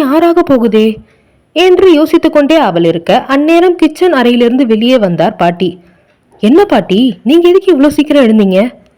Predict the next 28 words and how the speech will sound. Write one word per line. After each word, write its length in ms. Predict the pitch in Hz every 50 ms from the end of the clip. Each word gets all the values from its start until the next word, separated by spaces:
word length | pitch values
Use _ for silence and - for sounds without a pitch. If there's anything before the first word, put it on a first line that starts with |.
| _ _ _ _ _ _ _ _ _ _ _
என்று 380 | 370 381 381 381 403 403 392
அவரிடம் 440 | 247 240 214 240 247 254 277 294 285
கேட்டுக்கொண்டே 580 | 285 277 277 277 294 285 285 277 269 254 302 294
அவள் 300 | - 175 165 175 208 -
அவரை 320 | - 220 196 214 214 220
நெருங்க, 340 | 202 196 202 220 214 185 165 180 208 - - _ _ _ _ _ _ _ _ _ _ _ -
"எனக்கு 260 | 175 170 180 175 175 170
எப்பயும் 260 | 170 - - 254 269
இந்த 140 | 262 226 202 -
டைம்க்கு 220 | 202 208 233 226
எழுந்து 280 | 240 214 190 190 208 -
பழக்கம்தான்டா, 640 | - 175 185 202 233 220 202 190 190 190 175 170 170 165 - - _
நீ 100 | - 302 330
எதுக்கு 240 | 330 330 370 359 370
இவ்வளோ 160 | 339 240 247
சீக்கிரம் 360 | 247 247 - 240 - 247 240 233
எழுந்த?" 320 | 208 202 196 190 185 180 180 185 180 - _ _ _ _ _ _ _ _ _
என்று 460 | - 320 349 370 381 370 403 392 -
அவர் 260 | - 214 208 202 247 254
கேட்க, 500 | - 220 254 - - - 175 220 233 - - _ _ _ _ _ _ _ _
"நானும் 340 | 202 196 190 214 247 269 294
அந்த 140 | 285 254 247
டைம்க்கு 260 | - 220 226 240 220
முன்னாடியே 480 | - 233 226 202 208 226 233 220 226 254
தினமும் 320 | 220 214 196 196 214 226
எழுந்துருவேன் 480 | 214 190 208 220 220 233 214 208 196 -
பாட்டி" 400 | 175 165 170 - 170 165 165 170 - _ _ _ _ _ _ _ _ _ _ _
என்றவள் 480 | 381 381 349 311 - 190 160 165 -